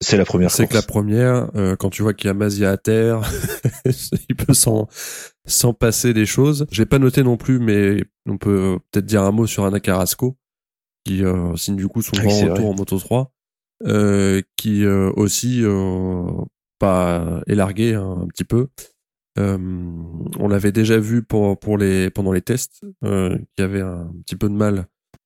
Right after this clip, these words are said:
Speaker 2: pour elle, bah, c'est quand même génial qu'elle soit là, euh, qu'elle s'est bien remise de sa, de sa grave
Speaker 1: De sa
Speaker 2: blessure
Speaker 1: chute.
Speaker 2: et de sa
Speaker 1: Mm.
Speaker 2: chute. Ouais.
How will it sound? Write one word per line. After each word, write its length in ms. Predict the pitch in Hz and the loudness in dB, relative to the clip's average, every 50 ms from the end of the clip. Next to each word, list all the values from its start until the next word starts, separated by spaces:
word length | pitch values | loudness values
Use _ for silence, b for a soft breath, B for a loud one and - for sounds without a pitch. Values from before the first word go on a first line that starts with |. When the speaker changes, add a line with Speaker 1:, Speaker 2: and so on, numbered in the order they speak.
| _ - _ | _ -18 _
Speaker 2:
pour 220 | - 104 104 110 | -2 2 2 4
elle, 80 | 120 131 | 4 4
bah, 140 | 117 110 104 | 4 2 2
c'est 160 | - - 117 | 2 2 2
quand 120 | - - | 2 2
même 160 | 113 107 110 113 | 2 2 2 2
génial 460 | 104 113 120 120 123 127 127 117 107 | 2 2 2 2 2 2 2 0 0
qu'elle 140 | - 110 101 | -2 -4 -4
soit 200 | - - 107 101 | -2 -2 -2 0
là, 200 | 95 98 117 120 - _ _ 107 | 0 -2 -4 -8 -12 _ _ -4
euh, 380 | 104 98 95 95 92 92 95 92 | -2 -2 -2 -2 -2 -4 -4 -4
qu'elle 160 | - - 101 92 | -4 -6 -4 -4
s'est 160 | - - 101 | -4 -4 -4
bien 180 | 92 98 110 | -2 0 -2
remise 400 | 101 98 101 101 107 110 107 101 101 | 0 0 0 0 0 0 -2 0 -2
de 280 | 98 92 92 92 104 | -2 -2 -2 -2 -4
sa, 560 | 101 - - 101 95 90 87 85 82 - - 104 _ _ _ _ _ _ _ _ - | -4 -4 -4 -4 -4 -4 -4 -6 -8 -8 -10 -14 _ _ _ _ _ _ _ _ -2
de 120 | 113 98 | -2 0
sa 320 | 92 - - 98 90 87 87 | 0 2 0 0 0 0 -2
grave 240 | 78 - 120 120 | 0 0 0 0
Speaker 1:
De 60 | 107 87 | 2 2
sa 40 | 113 | 2
Speaker 2:
blessure 400 | 113 104 - - 120 117 117 113 | 2 2 2 0 2 2 2 2
Speaker 1:
chute. 40 | 107 | 0
Speaker 2:
et 40 | 92 | -2
de 40 | - | 0
sa 120 | - 101 | 0 -2
Speaker 1:
Mm. 20 | |
Speaker 2:
chute. 400 | 92 - - 82 78 76 - - - - | -2 0 -2 -2 -4 -4 -6 -14 -8 -4
Ouais. 160 | 98 95 - | -4 -4 -4